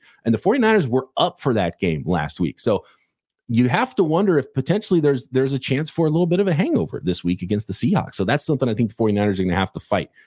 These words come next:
because, uh, it's a grueling season. It's a long season. We're into de-, December, and they got so up for that game last week. Uh, i-, is there a potential for a hangover here in week fourteen? So, so that's a big one, I think, to monitor for the forty-niners. You know, there's trap games, and,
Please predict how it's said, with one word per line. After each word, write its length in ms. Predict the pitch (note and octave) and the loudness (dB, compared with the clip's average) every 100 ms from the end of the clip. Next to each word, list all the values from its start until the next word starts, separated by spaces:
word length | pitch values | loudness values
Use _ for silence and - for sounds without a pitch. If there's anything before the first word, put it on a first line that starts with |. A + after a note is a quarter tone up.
| _ | _
because, 200 | - G#2 | -2 0
uh, 120 | G2 F2 | 0 -2
it's 160 | F2 | -2
a 20 | |
grueling 320 | F#2 C3+ F#3 E3 | 0 2 2 2
season. 320 | D#3 C#3+ C#3+ | 2 2 0
It's 100 | G2 | 0
a 40 | |
long 280 | G2 B2+ C#3+ | 2 2 2
season. 360 | - C3+ B2 A2 | 2 2 2 2
We're 100 | A2+ | 2
into 140 | A#2+ | 2
de-, 160 | A2 G#2 G#2 | 0 -2 -4
December, 640 | F#2 - C#3 C3+ A2 F#2+ _ _ _ | -6 -2 0 2 0 -2 _ _ _
and 280 | G#2+ G#2 G2 | -2 0 2
they 120 | A2+ | 2
got 260 | C#3 A#2+ - | 2 -2 -4
so 580 | - - C#3+ D#3 F3+ - | -6 -2 0 0 -2 -2
up 260 | B2+ D3+ - | -2 -2 -2
for 160 | C3 | -2
that 300 | A2 C3 C#3 | 2 0 0
game 360 | - C3+ D3+ D#3 - _ | 0 2 2 0 -4 _
last 400 | G#2+ B2 C#3+ - | -2 0 0 2
week. 400 | D3+ D#3+ D#3+ - _ _ _ _ | 2 2 0 -6 _ _ _ _
Uh, 120 | G#2 F#2 | -8 -8
i-, 480 | - - B2 B2 - | -10 -4 0 2 2
is 160 | B2 A2 | 0 2
there 180 | A#2+ | 2
a 60 | A#2 | 0
potential 400 | - B2+ A#2+ A2 | 0 -2 -2 -2
for 140 | G#2+ | 0
a 40 | G2 | 2
hangover 380 | G2+ G2 E2+ D#2+ | 2 2 2 0
here 240 | F#2 E2 | 0 0
in 160 | C#2+ E2 | 0 0
week 180 | E2+ | -2
fourteen? 360 | - D2+ - D2 | -2 -2 -2 -2
So, 180 | F2 D#2+ | 0 -2
so 120 | - | 0
that's 180 | A2 A2 | -2 -2
a 60 | E2+ | -2
big 160 | F2 | 0
one, 120 | D#2+ | 0
I 80 | D2 | -2
think, 300 | D2 D#2 C2+ | -2 -4 -4
to 240 | - D#2+ D#2 | -2 0 2
monitor 460 | G2+ G#2+ A2 F#2+ | 2 2 0 0
for 160 | - F#2 | 0 -2
the 60 | |
forty-niners. 680 | E2+ A2 F2+ E2 D#2+ D2 C#2+ | 0 0 0 0 0 0 0
You 60 | D#2+ | 0
know, 100 | D2+ | 2
there's 160 | D#2 | 0
trap 320 | - A#2+ A2+ - | -2 -2 -2 0
games, 400 | A2+ G#2+ G#2+ F2+ | 2 2 2 0
and, 140 | E2+ | -4